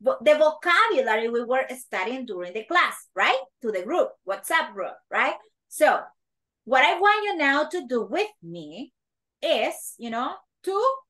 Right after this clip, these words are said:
complete the next activity. I'm going to make it bigger. And there are some, um, chunks from different conversations, and I want you to help me complete them.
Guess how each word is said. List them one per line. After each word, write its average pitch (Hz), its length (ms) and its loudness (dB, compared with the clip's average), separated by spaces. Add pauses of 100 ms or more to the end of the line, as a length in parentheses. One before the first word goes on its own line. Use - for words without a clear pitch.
(120)
complete 320 560 -8
the 262 100 -4
next 196 440 -12
activity. 320 720 -10 (1000)
I'm 180 120 -20
going 220 160 -10
to 269 100 -8
make 254 220 -4
it 247 160 -10
bigger. 220 440 -4 (640)
And 330 220 -2
there 330 140 4
are 339 160 4
some, 330 640 0 (120)
um, 226 720 -2 (380)
chunks 330 840 -8 (640)
from 208 340 -6
different 285 800 -4
conversations, 302 1040 -2
and 240 140 -6
I 254 100 -2
want 247 300 -4
you 277 100 -6
to 320 140 -8
help 262 240 -6
me 277 200 -8
complete 381 640 0
them. 175 400 -2